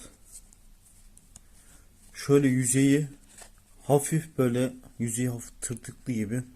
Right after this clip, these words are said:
Jelatin var gibi. Öyle söyleyeyim size. Bu kağıt ama çok ince plastik gibi duruyor.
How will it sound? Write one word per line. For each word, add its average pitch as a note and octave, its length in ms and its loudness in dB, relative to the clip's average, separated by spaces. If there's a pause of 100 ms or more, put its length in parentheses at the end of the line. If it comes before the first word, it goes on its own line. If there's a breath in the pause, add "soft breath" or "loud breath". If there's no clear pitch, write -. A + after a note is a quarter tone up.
(880 loud breath)
Jelatin C#3 560 4
var A2 120 4
gibi. F#2+ 340 -4 (580)
Öyle A#2+ 220 2
söyleyeyim G2 380 -4
size. A#2+ 320 -6 (1040 soft breath)
Bu C3 120 0 (120)
kağıt D3 220 4
ama C#3 320 2 (640)
çok B2+ 160 -4 (140)
ince C#3 440 2
plastik - 440 0
gibi G2+ 220 -4
duruyor. A2 340 -2